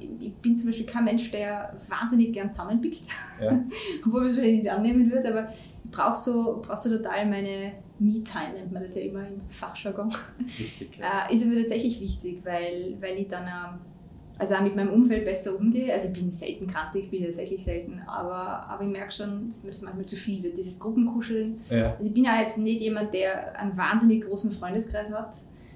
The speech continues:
Speaker 1: Äh, ich nehme mir lieber Zeit für, für die Menschen, die mir wirklich nah sind, als mir jetzt mit tausend Menschen zu treffen, weil ich eh beruflich mit vielen Menschen zu tun habe, ja.
Speaker 2: Ja.
Speaker 1: Äh, und eigentlich immer Lärm um mich herum ist. Das ist wahrscheinlich das Nächste, wofür man gern Zeit nimmt, Stille.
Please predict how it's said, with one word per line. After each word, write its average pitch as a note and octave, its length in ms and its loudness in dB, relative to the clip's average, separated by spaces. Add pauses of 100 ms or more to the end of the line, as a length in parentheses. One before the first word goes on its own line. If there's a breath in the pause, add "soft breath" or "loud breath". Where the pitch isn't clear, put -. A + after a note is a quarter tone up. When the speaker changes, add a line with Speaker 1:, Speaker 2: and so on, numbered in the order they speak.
(240 loud breath)
Speaker 1:
Äh, - 120 -2
ich G#3+ 100 6
nehme A3+ 280 10
mir - 0 -
lieber A3+ 260 6
Zeit G3 300 0
für, A3+ 160 0 (240)
für - 140 -2
die G#3 120 2
Menschen, G#3 460 2
die G#3 80 -2
mir F#3+ 280 -2
wirklich B3 260 4
nah A3+ 180 4
sind, B3+ 280 0
als A#3+ 180 0
mir G#3 180 4
jetzt - 120 -8
mit G#3 140 0 (240)
tausend A#3 320 8
Menschen A3 240 6
zu - 100 -4
treffen, G#3 340 2
weil G3+ 140 2 (240 loud breath)
ich A#3 120 6
eh A3 240 6
beruflich G#3+ 480 0
mit G3 160 0
vielen A3 320 8
Menschen G3 300 0
zu - 140 -8
tun C#4 240 6
habe, A#3+ 260 0
ja. G3+ 120 4 (540 loud breath)
Speaker 2:
Ja. G3+ 340 2
Speaker 1:
Äh, G#3+ 60 2
und - 260 2
eigentlich G3+ 260 -2
immer A3+ 220 10
Lärm G#3 460 6
um A#3+ 120 6
mich A#3 140 6
herum A#3 320 2
ist. B3 400 2
Das G#3 140 -4
ist G#3+ 120 -4
wahrscheinlich F#3+ 280 -4
das F3+ 100 -6
Nächste, G3 320 -4
wofür G#3 220 -4
man F#3+ 100 -4
gern - 220 -8
Zeit - 200 -4
nimmt, G3 160 -8
Stille. F#3 360 -2